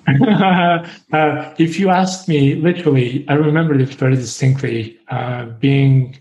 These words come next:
I don't know if that was, like, prep school here. It's like, what, sixth, fifth, sixth grade?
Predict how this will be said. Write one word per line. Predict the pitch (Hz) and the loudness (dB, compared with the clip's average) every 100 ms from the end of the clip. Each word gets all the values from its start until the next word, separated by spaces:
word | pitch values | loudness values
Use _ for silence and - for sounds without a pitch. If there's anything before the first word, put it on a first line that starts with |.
| _ _ _ _ - | _ _ _ _ -2
I | |
don't | 151 | 2
know | 151 151 | 2 2
if | 139 - - | -2 -10 -6
that | 135 135 | 0 2
was, | |
like, | 135 127 - | 2 0 -2
prep | 135 135 | -2 -2
school | - 170 151 | -2 -2 -2
here. | - 175 165 147 - _ | 0 0 0 -2 -8 _
It's | - | -4
like, | 135 123 - - 127 | -2 -2 -6 -12 -8
what, | 113 113 _ _ _ _ _ _ _ _ _ _ _ _ _ _ | -8 -10 _ _ _ _ _ _ _ _ _ _ _ _ _ _
sixth, | 139 139 - - _ _ _ _ _ _ _ _ _ _ _ _ _ _ | -4 -2 -4 -10 _ _ _ _ _ _ _ _ _ _ _ _ _ _
fifth, | 151 151 - - _ - | -4 -4 -8 -20 _ -6
sixth | 147 - | -6 -2
grade? | 139 160 175 - | 0 2 0 -4